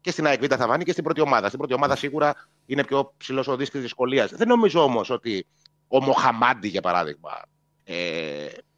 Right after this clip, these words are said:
Speaker 1: σαν προδιαγραφές, σαν χαρακτηριστικά, υπερτερεί κάπου του Πίλιου. Ε, πέραν της
Speaker 2: Καταλαβαίνω τι
Speaker 1: εμπειρίας
Speaker 2: λες.
Speaker 1: που, που έχει
Speaker 2: Κατα-,
Speaker 1: ο
Speaker 2: κατα-,
Speaker 1: Μοχαμάντι.
Speaker 2: καταλαβαίνω. Ο, κοίτα, ο Μοχαμάντι, όπως τον έχουμε δει, είναι ένας παίκτης πολύ γρήγορος που επιθετικά μπορεί να σου δώσει κάποια πράγματα μέχρι εκεί.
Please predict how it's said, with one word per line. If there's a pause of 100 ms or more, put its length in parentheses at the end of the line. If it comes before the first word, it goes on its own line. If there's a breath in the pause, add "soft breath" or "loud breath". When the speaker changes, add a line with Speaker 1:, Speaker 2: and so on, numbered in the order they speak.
(460 loud breath)
Speaker 1:
σαν
προδιαγραφές,
σαν
χαρακτηριστικά,
υπερτερεί
κάπου
του
Πίλιου. (1120)
Ε,
πέραν
της
Speaker 2:
Καταλαβαίνω
τι
Speaker 1:
εμπειρίας
Speaker 2:
λες.
Speaker 1:
που,
που
έχει
Speaker 2:
Κατα-,
Speaker 1:
ο
Speaker 2:
κατα-,
Speaker 1:
Μοχαμάντι. (220)
Speaker 2:
καταλαβαίνω.
Ο,
κοίτα,
ο
Μοχαμάντι,
όπως
τον
έχουμε
δει, (340 loud breath)
είναι
ένας
παίκτης
πολύ
γρήγορος (140)
που
επιθετικά
μπορεί
να
σου
δώσει
κάποια
πράγματα
μέχρι
εκεί.